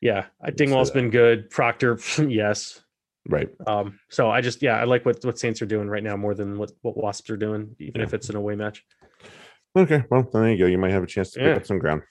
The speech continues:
Speaker 1: Woohoo! Back to two.
Speaker 2: <laughs>
Speaker 1: Or back, or down to four. Oh.
Speaker 2: Yeah, so, <laughs> something to that degree.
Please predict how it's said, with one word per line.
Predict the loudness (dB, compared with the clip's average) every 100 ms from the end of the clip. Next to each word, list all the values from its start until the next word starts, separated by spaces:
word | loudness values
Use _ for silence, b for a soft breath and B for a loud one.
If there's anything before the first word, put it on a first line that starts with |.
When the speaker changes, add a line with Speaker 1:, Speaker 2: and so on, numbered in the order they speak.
| 2
Speaker 1:
Woohoo! | 6 8 8 6 2
Back | -2 -4
to | -6
two. | -4 -2 -2 -6 -10 -6 0
Speaker 2:
<laughs> | 0 0 -4 -6 -6 -6 -8 -16 -12 -12 -2
Speaker 1:
Or | 2 4
back, | 4 2
or | 2
down | 4 2
to | 0
four. | 0 0 -2 -4
Oh. | -6 -2 0
Speaker 2:
Yeah, | 0 -2 -8
so, | -8 -2
<laughs> | 0 4 4 4 2
something | 2 -2 0
to | 0
that | 0
degree. | 0 -6 -4 -2 -4 -4